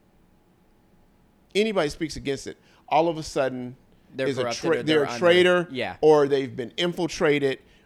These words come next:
Speaker 1: or whatever. So this woman who sits up here and goes, "I was in the room when all this happened." She's a twenty-four-year-old woman. Like,
Speaker 2: Mm-hmm.
Speaker 1: she's, she still believes in right and, let's, let's be honest, she still probably believes in right and wrong.
Speaker 2: Yeah.
Speaker 1: No matter what side she's on, she still believes in, like,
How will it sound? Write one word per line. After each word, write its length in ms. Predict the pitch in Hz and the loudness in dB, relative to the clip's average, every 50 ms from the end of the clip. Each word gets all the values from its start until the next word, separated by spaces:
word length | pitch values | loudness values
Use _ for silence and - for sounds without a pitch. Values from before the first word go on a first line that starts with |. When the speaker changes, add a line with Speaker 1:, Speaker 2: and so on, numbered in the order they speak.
| _ _ | _ _
Speaker 1:
or 100 | - 147 | -2 0
whatever. 380 | 139 139 147 147 156 147 120 117 | 2 2 2 4 2 2 0 -2
So 240 | - - 165 151 139 | -4 0 0 0 0
this 260 | 131 135 151 143 - | 0 -2 -6 -6 -4
woman 400 | 175 202 240 233 180 156 147 147 | -2 0 0 0 2 0 0 0
who 140 | 156 156 151 | -2 -6 -6
sits 280 | - - 165 151 - 170 | -6 -4 -6 -4 -4 -6
up 80 | 143 | -6
here 120 | 151 151 139 | -4 -4 -4
and 80 | 131 | -4
goes, 160 | 123 127 113 107 - - | -4 -6 -8 -6 0 2
"I 120 | 151 175 | 4 4
was 160 | 185 185 160 | 4 2 0
in 80 | 160 139 | -2 -4
the 80 | 127 | -4
room 320 | 120 123 143 147 120 107 107 | -4 -2 -2 -2 -2 -4 -6
when 100 | 110 120 | -6 -4
all 160 | 117 110 107 | -4 -4 -4
this 140 | 107 104 135 | -6 -6 -6
happened." 300 | 151 113 87 - - - _ _ _ | -4 -6 -6 -8 -12 -18 _ _ _
She's 180 | - - 202 160 | -8 -4 -2 -2
a 80 | 151 143 | -2 -2
twenty-four-year-old 960 | - - 240 208 165 127 - 175 151 123 123 131 131 123 113 104 98 101 | -2 -2 0 0 0 0 0 0 0 0 0 -2 -4 -4 -4 -4 -4 -4
woman. 280 | 117 135 113 76 58 50 - _ _ _ _ _ | -4 -4 -4 -6 -10 -16 -20 _ _ _ _ _
Like, 160 | - 131 131 127 | -4 -4 -4 -4
Speaker 2:
Mm-hmm. 80 | - | -4
Speaker 1:
she's, 340 | - 190 190 190 165 147 - | -4 -4 -4 -4 -4 -8 -10
she 260 | - - - 196 208 190 | -10 -6 -4 -2 -2 -2
still 360 | - - - 180 170 160 156 | -2 -2 2 4 4 4 4
believes 460 | 131 135 135 139 147 147 147 123 117 | 2 0 0 0 0 0 -2 -2 -4
in 120 | 123 123 | -4 -2
right 220 | 131 143 143 135 120 | 0 2 2 2 0
and, 200 | 117 117 120 139 | -2 -6 -4 -2
let's, 200 | 160 180 160 151 151 - - | 0 0 0 -2 -8 -10 -6
let's 160 | 160 165 147 | -4 -4 -4
be 140 | 151 160 160 | -2 -2 -2
honest, 260 | 160 131 92 87 - | -2 -2 -4 -6 -8
she 140 | - 180 175 | -8 -8 -8
still 260 | - - - 160 147 | -4 0 2 2 4
probably 320 | - 170 151 131 127 127 127 | 4 2 2 0 0 0 -4
believes 380 | 117 120 123 135 139 127 113 | -6 -4 -4 -4 -4 -4 -6
in 120 | 117 113 117 | -8 -8 -4
right 220 | 127 131 131 107 | -4 -4 -4 -6
and 100 | 110 120 | -6 -4
wrong. 320 | 135 160 156 87 64 - - _ _ _ _ | -2 0 0 0 -2 -8 -16 _ _ _ _
Speaker 2:
Yeah. 140 | - 151 147 | -6 -2 0
Speaker 1:
No 60 | 165 | 2
matter 120 | 175 165 151 | 4 4 4
what 160 | 156 180 - | 4 2 2
side 220 | - 190 160 139 | 2 2 0 0
she's 200 | 123 131 127 117 | -2 -4 -2 2
on, 260 | 170 226 170 127 123 | 2 4 4 2 0
she 160 | 120 - 156 143 | -4 -6 -8 -6
still 240 | - - 165 160 | -2 0 0 0
believes 340 | 131 131 135 135 131 127 117 | 0 -2 -2 -4 -4 -4 -6
in, 80 | 120 117 | -8 -6
like, 220 | 117 110 107 - | -6 -6 -8 -8